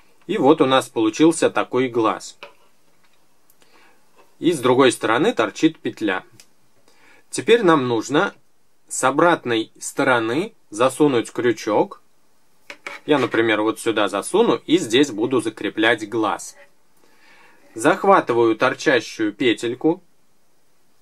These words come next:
и вплетаю ее, завожу внутрь.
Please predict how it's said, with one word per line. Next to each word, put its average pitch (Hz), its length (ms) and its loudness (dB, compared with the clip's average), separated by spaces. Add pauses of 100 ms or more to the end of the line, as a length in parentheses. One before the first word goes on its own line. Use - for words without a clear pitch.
(1400)
и 247 140 0
вплетаю 143 680 2
ее, 120 540 2 (200)
завожу 123 540 0
внутрь. 131 560 0